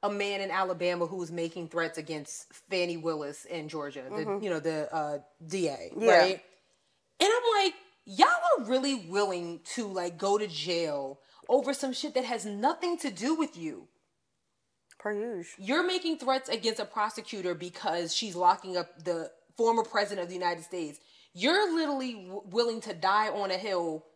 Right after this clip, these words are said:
Speaker 1: maybe, because you think some woman's having an abortion. Like, what is wrong? There is some serious, there is a nasty spirit going around.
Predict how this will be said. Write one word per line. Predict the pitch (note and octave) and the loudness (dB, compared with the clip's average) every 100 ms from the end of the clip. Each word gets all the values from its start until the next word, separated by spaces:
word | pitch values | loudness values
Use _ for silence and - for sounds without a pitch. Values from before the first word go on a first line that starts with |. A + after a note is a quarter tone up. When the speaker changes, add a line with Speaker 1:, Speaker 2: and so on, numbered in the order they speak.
| _ _ - | _ _ -6
Speaker 1:
maybe, | F#3 A3 G#3 D#3+ D3+ D3+ _ _ _ _ - | 6 8 8 2 -6 -10 _ _ _ _ -2
because | B3 A#3+ B3+ A3+ E3 | -2 2 0 0 -4
you | G3+ B3+ - - | -4 -4 -6 0
think | F4 C#4 - | 2 2 -2
some | - A3+ A3 | -4 -2 0
woman's | A#3 A3+ | -2 -2
having | A#3+ A#3 B3 | -4 -4 -2
an | |
abortion. | B3+ E4+ G#4 - A2+ - _ _ _ _ _ | 0 2 0 -4 -12 -18 _ _ _ _ _
Like, | D#4 B3+ A3+ | -2 -2 0
what | A#4 C#5 | 2 2
is | B3+ | 0
wrong? | F3 E3+ A#3 - - _ _ _ | -6 -2 -2 -2 -16 _ _ _
There | D#3 G3 C4+ | -2 2 2
is | - G#3 | 2 -4
some | - E3+ E3 | -4 -6 -6
serious, | - G#3 G#3 A3+ A3+ A#3 A3+ - | -10 -6 -4 -4 -2 -4 -4 -6
there | F#3 | -4
is | F#3+ F3 | -2 -4
a | |
nasty | D#3+ E3+ F3+ G#3 A3+ | -6 -2 -2 -2 -6
spirit | - A3+ A#3 G#3+ | -6 -2 -4 -2
going | G#3+ A#3 | -4 -4
around. | A#3 A#3+ A#3+ B3 C4 - | -2 -2 -2 -4 -6 -10